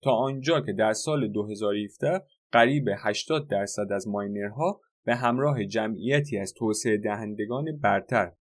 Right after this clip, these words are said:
و نیز گروهی قدرتمند از صرافی‌ها و نهادهای تاثیرگذار مثل کوین بیس و گری اسکیل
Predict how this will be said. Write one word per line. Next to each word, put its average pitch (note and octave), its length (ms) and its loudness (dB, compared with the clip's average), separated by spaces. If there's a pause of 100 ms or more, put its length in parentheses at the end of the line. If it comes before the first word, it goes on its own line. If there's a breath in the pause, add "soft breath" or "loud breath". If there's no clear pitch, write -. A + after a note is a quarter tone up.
و A2+ 100 4
نیز D3 260 0
گروهی C#3+ 360 0 (120)
قدرتمند A2 640 0
از G2+ 140 -6
صرافی‌ها G#2 1000 0
و G2 100 0
نهادهای A2 680 0
تاثیرگذار G#2+ 960 0 (140)
مثل A#2+ 360 0
کوین G2+ 500 -2
بیس A2 360 2
و G2+ 140 0
گری G#2 460 0
اسکیل F3 440 -2